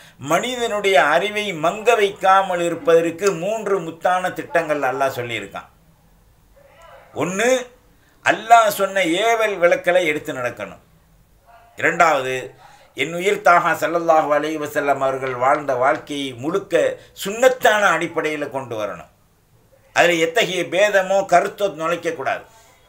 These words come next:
மூன்றாவதாக, அல்லாஹ் ரசூல் கொடுத்ததின் மீது அசைக்க முடியாத நம்பிக்கை கொண்டு வரும்போது அவன் சொன்ன விகிதாச்சாரப்படி வாழ்வில்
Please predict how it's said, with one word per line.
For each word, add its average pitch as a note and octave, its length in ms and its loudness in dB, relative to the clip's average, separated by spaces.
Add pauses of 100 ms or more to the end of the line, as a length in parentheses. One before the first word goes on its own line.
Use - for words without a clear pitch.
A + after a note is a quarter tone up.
(520)
மூன்றாவதாக, D3 1040 2 (380)
அல்லாஹ் A3+ 400 6
ரசூல் G3 380 0
கொடுத்ததின் G3 500 -4
மீது F#3 200 0
அசைக்க G3+ 440 -2
முடியாத F3 680 4
நம்பிக்கை E3+ 540 -4
கொண்டு E3 300 -6
வரும்போது D3 840 -2 (180)
அவன் E3+ 360 2
சொன்ன G#3+ 360 0
விகிதாச்சாரப்படி F3+ 1300 2 (220)
வாழ்வில் F#3+ 920 2